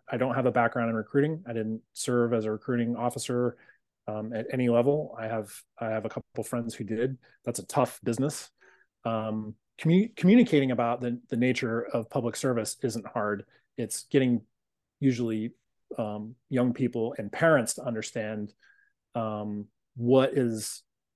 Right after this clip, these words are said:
being asked of them, and then what the, um, outcome of that could be. I had a very rewarding experience. Um, so for me, it wasn't a hard sell. And for some people, maybe they're using the college benefits, uh, to join.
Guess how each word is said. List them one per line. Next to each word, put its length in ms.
being 280
asked 320
of 120
them, 260
and 100
then 220
what 220
the, 340
um, 360
outcome 540
of 120
that 220
could 120
be. 260
I 80
had 80
a 60
very 240
rewarding 640
experience. 640
Um, 520
so 640
for 160
me, 160
it 80
wasn't 260
a 60
hard 200
sell. 440
And 220
for 120
some 160
people, 280
maybe 340
they're 260
using 680
the 80
college 340
benefits, 720
uh, 180
to 140
join. 320